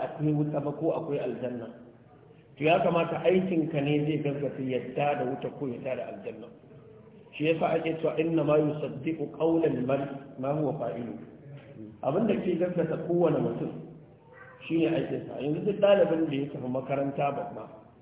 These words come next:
ya tabbatar akwai jarabawa kuma za ka faɗi, zai ga sakamakon abin da ya yi. Yanzu abin da zai gaskata maka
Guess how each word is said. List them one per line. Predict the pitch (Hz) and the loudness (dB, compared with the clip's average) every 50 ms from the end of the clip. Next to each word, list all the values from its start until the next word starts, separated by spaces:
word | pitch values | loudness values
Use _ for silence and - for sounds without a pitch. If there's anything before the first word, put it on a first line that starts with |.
| - - - - - - - - - - - - - - | -20 -20 -20 -20 -20 -20 -20 -20 -20 -20 -20 -20 -16 -6
ya | - 135 156 160 | -2 0 0 2
tabbatar | - 190 175 170 156 170 165 - 180 - - | 4 4 4 6 6 4 6 6 4 0 0
akwai | 147 - - 151 151 143 | -2 -2 -2 0 0 2
jarabawa | 147 165 151 147 143 143 139 135 127 127 123 - - | 4 4 4 4 4 4 4 4 4 4 2 0 -2
kuma | 156 151 151 147 143 | -2 0 2 2 4
za | 156 156 160 156 | 4 4 4 2
ka | 156 156 | 0 -4
faɗi, | - 135 139 135 - 131 127 | -4 -2 -4 -4 -2 -2 -2
zai | 151 156 | -2 -2
ga | 160 - 147 | -2 -4 -4
sakamakon | 143 135 127 135 123 123 123 120 135 135 135 | -4 -6 -4 -4 -4 -4 -4 -4 -6 -6 -6
abin | 123 113 123 120 113 | -6 -6 -8 -8 -10
da | 107 | -10
ya | 107 | -14
yi. | - - - - - - - - - - - - - - - - - 143 151 160 | -14 -16 -20 -20 -20 -20 -20 -20 -20 -20 -20 -20 -20 -20 -20 -8 -2 0 4 6
Yanzu | 190 | 6
abin | 208 185 175 185 190 | 6 6 4 4 4
da | 190 185 | 4 4
zai | 185 175 175 | 4 2 2
gaskata | 151 175 160 170 170 156 151 160 156 156 151 | 2 2 2 2 0 0 2 4 4 4 4
maka | 160 156 - 147 - | 2 0 -2 -4 -8